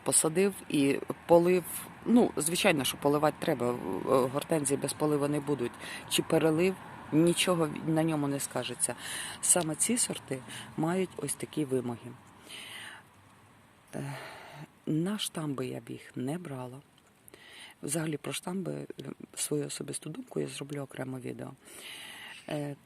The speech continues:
тому що, ну, чекати роками,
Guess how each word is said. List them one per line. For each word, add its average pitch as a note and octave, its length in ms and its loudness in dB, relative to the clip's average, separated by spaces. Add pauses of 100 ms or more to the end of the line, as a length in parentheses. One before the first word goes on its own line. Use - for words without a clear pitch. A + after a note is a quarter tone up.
тому G3+ 300 -2
що, F3+ 400 -4 (340)
ну, F#3 300 -4 (600)
чекати - 480 -2
роками, D#3 600 -6